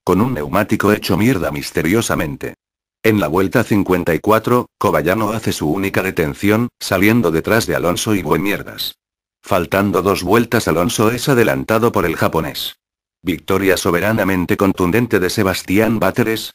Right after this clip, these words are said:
con Jaimito segundo y el Botone Sacarino tercero. Barrigón se queda cuarto, Cúbico quinto, Sutura sexto, un increíble hombre Cobaya séptimo,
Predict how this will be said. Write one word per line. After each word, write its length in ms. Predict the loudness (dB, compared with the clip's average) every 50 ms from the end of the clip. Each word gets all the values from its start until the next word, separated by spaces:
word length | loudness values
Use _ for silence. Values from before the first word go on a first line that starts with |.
| _ _
con 180 | 0 0 0
Jaimito 500 | -2 -4 -4 -4 -2 -2 -2 0 0 -2
segundo 480 | -2 0 0 2 4 4 4 4 2 2
y 80 | 2
el 80 | 2 2
Botone 400 | 2 0 0 2 2 2 2 0
Sacarino 500 | -2 -2 -2 0 0 0 2 0 0 0
tercero. 540 | -2 -2 -2 -2 -2 -2 -2 -2 -4 -8 -10 -14 _ _ _ _ _ _ _ _ -2
Barrigón 480 | -2 -2 0 -2 -2 -2 -2 -2 -2
se 180 | -2 -2 -4 0
queda 260 | 0 0 0 0 0
cuarto, 440 | 0 0 0 0 0 0 0 0 0 -2 _ _
Cúbico 480 | -2 -2 0 0 0 0 0 -2 -2
quinto, 420 | 0 2 2 2 2 2 2 0 0 -2 _
Sutura 420 | -10 -6 -4 -2 -2 0 0 0 0
sexto, 480 | 2 0 0 -2 0 0 0 0 0 -2 _
un 160 | -2 0 0
increíble 640 | 0 0 0 -2 -2 0 0 0 0 -2 -2 -2 -2
hombre 220 | -2 -2 -2 -2 0
Cobaya 420 | 0 2 2 2 2 2 0 -2
séptimo, 540 | 0 0 -2 -2 0 0 0 2 2 0